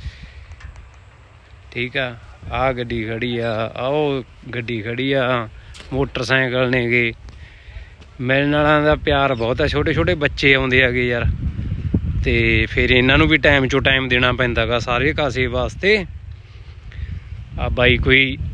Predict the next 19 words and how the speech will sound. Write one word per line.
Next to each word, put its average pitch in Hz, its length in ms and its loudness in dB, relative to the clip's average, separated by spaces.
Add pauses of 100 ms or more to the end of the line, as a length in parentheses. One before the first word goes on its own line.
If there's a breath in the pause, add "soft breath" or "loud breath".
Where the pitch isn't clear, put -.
ਅਚਾਰ 127 420 2
ਦਾ 123 160 0
ਕੰਮ 120 240 0
ਕਰਦਾ 123 400 2
ਗਾ, 117 240 2 (320)
ਦੇਖ 120 260 0 (680)
ਇਹ 139 200 2
ਆਇਆ 131 220 4
ਸਪੈਸ਼ਲ, 123 480 2
ਇਹਨੂੰ 143 160 4
ਅੱਧਾ 170 220 2
ਘੰਟਾ 170 260 4
ਹੋ 131 120 2
ਗਿਆ 117 120 2
ਇੱਥੇ 147 300 4
ਵਾਸਤੇ 131 420 4
ਰੁਕੇ 123 240 0
ਹੋਏ 117 220 2
ਨੂੰ। 196 140 0